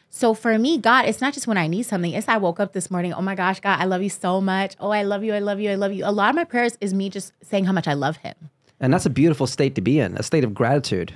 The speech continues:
Speaker 1: Yes, one hundred percent. And when you're in that state of gratitude, things just pour. It's like you're, 'cause you're so filled up, you just pour
Speaker 2: Yeah,
Speaker 1: out, and
Speaker 2: you,
Speaker 1: it's
Speaker 2: it's resi-,
Speaker 1: res-
Speaker 2: it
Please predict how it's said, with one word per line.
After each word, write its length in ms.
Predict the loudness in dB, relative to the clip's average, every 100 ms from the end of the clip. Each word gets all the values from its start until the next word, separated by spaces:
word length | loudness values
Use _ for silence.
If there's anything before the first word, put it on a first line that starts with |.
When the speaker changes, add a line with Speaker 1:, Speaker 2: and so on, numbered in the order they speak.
| 0
Speaker 1:
Yes, 420 | 2 4 2 -4
one 260 | -4 0 2
hundred 160 | 2
percent. 340 | 0 0 0 2
And 80 |
when 100 | 0
you're 120 | 0 -2
in 200 | 0 2
that 180 | 0
state 160 | 2 0
of 100 | 0
gratitude, 680 | 2 2 0 -2 -4 -4 -6 _ -8
things 220 | -6 -4
just 220 | -6 -8
pour. 640 | -4 2 4 4 2 0 -10 _ _ -4
It's 160 | -2 2
like 200 | 2 2
you're, 280 | -2 0 -2 -4
'cause 220 | -2 0
you're 200 | 2 2
so 260 | 2 0 0
filled 280 | 0 0
up, 140 | 2 0
you 100 | -2
just 200 | -6 -10
pour 260 | -4 0
Speaker 2:
Yeah, 180 | 4 4 4
Speaker 1:
out, 100 | 4
and 80 | 4
Speaker 2:
you, 60 | 2
Speaker 1:
it's 200 | 2 -4
Speaker 2:
it's 140 | -2 2
resi-, 40 |
Speaker 1:
res- 200 | 4 4
Speaker 2:
it 180 | 2 4